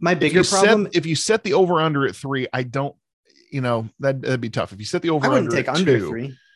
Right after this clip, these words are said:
Speaker 1: Yeah.
Speaker 2: Yeah, right, right, right, right. If you set it
Speaker 1: I,
Speaker 2: at
Speaker 1: I think
Speaker 2: two, then it's interesting.
Speaker 1: I think my bigger problem with Iowa State is, like,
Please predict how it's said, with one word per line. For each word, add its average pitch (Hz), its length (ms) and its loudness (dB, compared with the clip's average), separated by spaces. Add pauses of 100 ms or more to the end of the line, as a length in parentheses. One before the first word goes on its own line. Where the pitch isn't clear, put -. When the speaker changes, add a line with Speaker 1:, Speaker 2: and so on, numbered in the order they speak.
(100)
Speaker 1:
Yeah. 127 240 -2
Speaker 2:
Yeah, 101 320 -2
right, 107 280 -2
right, 90 240 -2
right, 76 240 -6
right. 73 160 -6
If - 80 -12
you - 20 -16
set 233 180 0
it - 20 0
Speaker 1:
I, 185 100 4
Speaker 2:
at 185 80 2
Speaker 1:
I 196 40 4
think 208 200 0
Speaker 2:
two, 120 320 2
then 127 160 0
it's 120 140 -6
interesting. - 420 -8 (500)
Speaker 1:
I 156 80 0
think 220 200 -2
my 240 120 0
bigger 135 320 -4
problem 180 340 -6
with 180 140 -8
Iowa 185 300 -4
State 180 280 -8
is, 147 200 -6
like, 127 240 -6